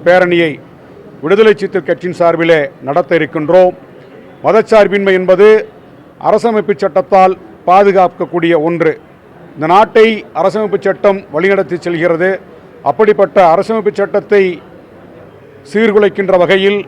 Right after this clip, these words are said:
அந்த சட்டத்தை நீர்த்து போகச் செய்கின்ற வகையில் ஒன்றிய அரசு பல்வேறு திருத்த சட்டங்களை நடைமுறைக்கு கொண்டு வந்திருக்கின்றது.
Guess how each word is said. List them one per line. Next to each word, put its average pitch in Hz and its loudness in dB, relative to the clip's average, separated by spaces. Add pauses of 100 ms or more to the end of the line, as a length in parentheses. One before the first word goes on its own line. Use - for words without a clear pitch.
(180)
அந்த 165 -6
சட்டத்தை 202 0 (140)
நீர்த்து 214 -2
போகச் 185 -4
செய்கின்ற 175 -2
வகையில் 175 -2 (560)
ஒன்றிய 202 0
அரசு 196 2
பல்வேறு 190 0
திருத்த 214 -4
சட்டங்களை 180 -2 (480)
நடைமுறைக்கு 180 -2
கொண்டு 190 -2
வந்திருக்கின்றது. 165 -4